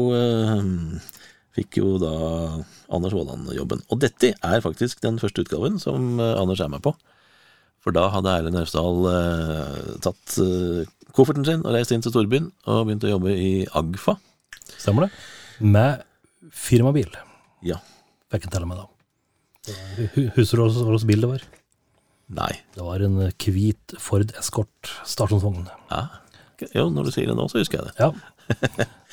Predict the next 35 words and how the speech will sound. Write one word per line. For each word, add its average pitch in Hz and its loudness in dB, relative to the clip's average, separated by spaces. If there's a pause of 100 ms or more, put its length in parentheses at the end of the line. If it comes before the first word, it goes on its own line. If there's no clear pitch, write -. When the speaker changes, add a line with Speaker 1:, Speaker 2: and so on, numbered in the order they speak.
Speaker 2:
Så 104 2
den 104 4
var 175 10
de 202 8
stolte 131 6
av, 104 4
det 170 10
skjønner 185 6
jeg 98 2
godt. - -12 (400)
Speaker 1:
Så 131 2
fra 131 4
den 131 4
utgaven 113 4
her 123 4
da, 165 4
august 117 0
i 117 2
nittiåtte, 113 2
så - 0
var 78 0
det 92 0
Kim 123 0
Jegersen 101 -2
og 98 0
Anders 131 -2
Vollan 90 -4
som, 82 4
eh, 78 2
sørget 76 -2
for 80 2
det 76 0
grafiske, 78 0
og 120 0
det, 98 0